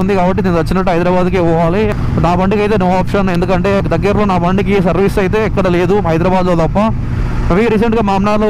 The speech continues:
ఓపెన్ చేశారు కానీ నాకైతే, so నేనైతే నమ్మలేకపోతున్నాను అనమాట మామ్నార్ స్టాఫ్ని, ఎందుకంటే వీళ్ళు హైదరాబాద్లో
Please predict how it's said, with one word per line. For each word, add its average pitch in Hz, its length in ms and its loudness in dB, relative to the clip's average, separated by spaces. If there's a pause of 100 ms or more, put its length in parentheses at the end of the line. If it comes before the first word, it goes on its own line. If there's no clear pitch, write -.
ఓపెన్ 208 220 0
చేశారు 190 320 0
కానీ 202 120 0 (140)
నాకైతే, 190 340 0 (720)
so - 100 0
నేనైతే 196 200 0 (140)
నమ్మలేకపోతున్నాను 202 680 0
అనమాట 175 220 0 (120)
మామ్నార్ 180 380 0
స్టాఫ్ని, 170 360 0 (100)
ఎందుకంటే 190 380 0 (680)
వీళ్ళు 233 240 2 (160)
హైదరాబాద్లో 233 420 0